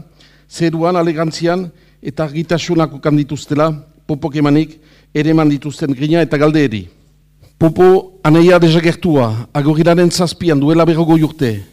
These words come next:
eta hori aski ez izanez, lau urte berantago, bere heletako auzoa eta laguna, Madi Egi militantea,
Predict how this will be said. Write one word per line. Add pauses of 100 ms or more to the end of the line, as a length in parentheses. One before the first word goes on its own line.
(260)
eta (440)
hori
aski
ez
izanez, (320)
lau
urte
berantago, (240)
bere
heletako
auzoa
eta
laguna,
Madi
Egi (360)
militantea,